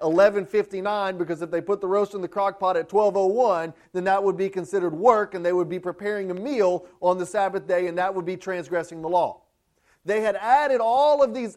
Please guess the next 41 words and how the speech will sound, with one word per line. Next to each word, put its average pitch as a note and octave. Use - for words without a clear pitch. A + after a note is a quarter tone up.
extra B3
things F3
to G3+
the G3
law C#3+
in C4+
an B3+
effort A#3+
to G#3+
keep D#4
themselves G#3+
from A3+
transgressing G3+
the A#3
law. C#4
It, A3+
it, A3
it G#3
wasn't C4+
in A#3+
an A#3+
effort A#3+
to G#3
be, A3+
to G#3+
be G#3+
self-righteous F3+
or A3+
in G#3+
an F#3+
effort G3
to E3+
be G3
this, F3
this, D#3+
this D#3
Pharisee G3+
that, E3
that E3
we G3+
now F#3